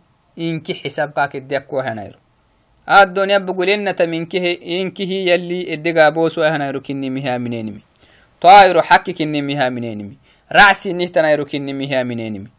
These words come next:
To ayro banadan tibadi to ayro ka tan fi'u ay tahtani tan tama abi tam kaadu oddoon yabba gul. To ayro yalla kala hammari waqta ka kaadigi wan kaadu. To ayro takku waqtan saaku yalla aksa nabiyyi ma yadiga,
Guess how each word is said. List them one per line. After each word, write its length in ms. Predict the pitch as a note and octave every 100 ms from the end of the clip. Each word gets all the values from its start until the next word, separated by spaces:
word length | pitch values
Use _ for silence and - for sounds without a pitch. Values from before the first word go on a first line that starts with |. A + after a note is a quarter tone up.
| _ _ _ _ _ _ _ _ _ _
To 100 | -
ayro 580 | F3+ G#3+ G3+ F3+ F3 E3+ - _
banadan 520 | D3+ E3 F3 F3 E3+
tibadi 300 | G#3 F#3+ F3
to 120 | E3+
ayro 220 | G3+ F#3+ F3
ka 220 | - F#3
tan 220 | F3+ D#3+
fi'u 180 | F3 E3+
ay 140 | D#3
tahtani 400 | D#3 D#3+ E3 F3
tan 200 | E3+ D#3
tama 460 | D3+ D3 D#3 G3 - _ _ _ _ _ _
abi 220 | D3 D#3
tam 240 | D3+ D3 C#3
kaadu 380 | C#3 C3 C3+ C#3 _
oddoon 320 | C#3+ C#3+ D3 D3
yabba 260 | D3+ C#3+
gul. 140 | A2+ - _ _ _ _ _ _
To 80 | E3+
ayro 300 | G3+ G3 F#3
yalla 340 | F#3 G3 G3 G3
kala 220 | - E3+
hammari 380 | E3 D#3+ D#3 D3+
waqta 300 | D3+ D3+ -
ka 100 | -
kaadigi 340 | - D3 C3+ C#3+
wan 180 | B2+
kaadu. 280 | B2+ A2+ A#2 - _ _ _
To 80 | F#3+
ayro 200 | F#3+ E3+
takku 280 | G3+ - F#3+
waqtan 280 | F3+ E3+
saaku 440 | D#3+ D#3 D3+ F#3 B3 _ _ _
yalla 320 | D#3 F3 E3+
aksa 420 | F3 - F3+ G3 -
nabiyyi 440 | D3 C#3 C#3 D#3+
ma 140 | F#3 F#3+ F#3+
yadiga, 360 | F#3+ F#3+ A3+